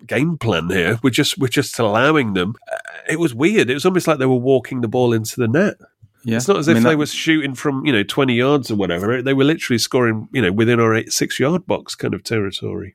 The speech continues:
Speaker 2: No, and that's what it is. I mean, it's, does it come down to this naivety again that even when it went to two each, that Villa were still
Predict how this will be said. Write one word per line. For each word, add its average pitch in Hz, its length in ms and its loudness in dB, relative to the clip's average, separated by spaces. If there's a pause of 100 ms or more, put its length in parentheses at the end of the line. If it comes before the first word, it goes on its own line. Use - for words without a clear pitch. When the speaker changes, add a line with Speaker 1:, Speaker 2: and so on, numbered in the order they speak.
(140)
Speaker 2:
No, 113 320 -2
and 120 120 -2
that's 123 200 -2
what 95 100 2
it 98 40 2
is. 110 120 -2
I 117 60 0
mean, 110 240 4
it's, - 320 -10
does - 300 -4
it 117 100 -4
come 120 100 2
down 120 220 4
to 113 60 0
this 98 200 -2
naivety 101 540 0
again 113 320 2
that 98 180 -4
even 107 300 0
when 98 100 0
it 98 60 -4
went 98 220 -2
to 95 60 -6
two - 180 -6
each, 95 260 0
that - 140 -2
Villa 98 280 0
were 95 120 -2
still 95 360 -2